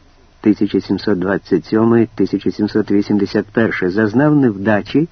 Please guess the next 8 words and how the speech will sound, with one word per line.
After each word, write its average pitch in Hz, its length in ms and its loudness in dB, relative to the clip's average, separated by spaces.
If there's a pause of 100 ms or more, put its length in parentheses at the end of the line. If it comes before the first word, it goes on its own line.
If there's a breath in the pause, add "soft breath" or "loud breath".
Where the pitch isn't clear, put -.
(640 soft breath)
спробувавши 151 800 4
застосувати 123 680 0
принципи 110 720 0
фізіократичної 98 1080 2
теорії 165 460 6
в 143 40 2
практичному 139 760 2
врядуванні. 127 720 0